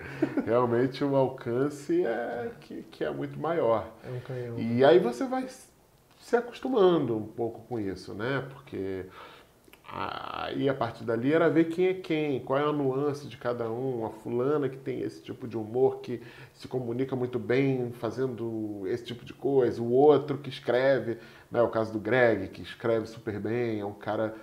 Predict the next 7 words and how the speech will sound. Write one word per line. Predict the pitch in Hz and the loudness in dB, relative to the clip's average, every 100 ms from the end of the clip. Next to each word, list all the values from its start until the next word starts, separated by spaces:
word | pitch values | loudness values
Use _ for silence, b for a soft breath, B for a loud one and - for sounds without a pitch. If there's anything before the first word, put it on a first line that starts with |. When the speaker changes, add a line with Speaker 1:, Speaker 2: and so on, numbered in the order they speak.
| B B | B B
Speaker 1:
muito | - 113 | -6 -6
consciente, | - 117 - 117 127 123 110 - | -4 -6 -2 0 2 2 0 -4
politizado, | - 113 110 - 113 120 110 104 | -8 -8 -8 -2 6 8 8 4
o | |
Fábio | 113 - 123 117 | 0 4 4 4
que | - | -6
faz | 117 113 110 - | -2 0 0 -2